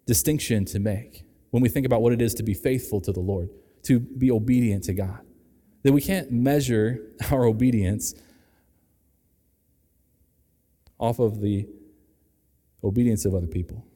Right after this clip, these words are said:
That if our goal in our relationship with God is to be better than the people around us, we will still probably be falling very short of God's expectation for us. If we're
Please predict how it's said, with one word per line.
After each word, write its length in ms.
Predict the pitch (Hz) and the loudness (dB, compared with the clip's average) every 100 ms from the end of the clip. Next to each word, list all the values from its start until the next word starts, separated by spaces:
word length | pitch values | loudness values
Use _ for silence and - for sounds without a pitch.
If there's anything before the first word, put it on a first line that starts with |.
| _ _ _ _ _ | _ _ _ _ _
That 120 | 226 | 0
if 100 | 240 | 2
our 120 | 123 104 | 2 0
goal 680 | 107 135 117 101 110 104 | 0 2 4 4 2 -2
in 140 | - 107 | -4 -2
our 100 | 104 | 0
relationship 360 | 104 107 - | 0 -2 -2
with 120 | 98 - | -4 -2
God 180 | 104 | -2
is 80 | 98 | -2
to 60 | - | -2
be 80 | 92 | -2
better 280 | 110 117 | 0 2
than 140 | 113 104 | 2 0
the 60 | |
people 260 | 95 113 98 | 0 0 0
around 380 | 95 113 117 98 | 0 -2 -4 -2
us, 380 | 92 120 - - - - | -2 -4 -6 -8 -12 2
we 120 | 147 | 6
will 140 | 139 127 | 6 4
still 400 | - 185 180 151 | 2 4 4 4
probably 420 | - 139 160 143 | -2 -2 0 2
be 100 | 127 | 2
falling 420 | - 135 123 107 | 4 2 2 2
very 240 | 123 151 | 2 2
short 320 | 135 - 143 123 | -2 0 0 2
of 100 | 107 | 0
God's 300 | 120 123 - - - _ - | 0 0 -4 -16 -20 _ -4
expectation 680 | 160 - 113 - 117 - 92 | -2 0 -2 0 -2 -2 -4
for 260 | - 101 | -2 -2
us. 240 | 82 113 - | -2 -6 -4
If 140 | 117 | 0
we're 160 | 139 | 0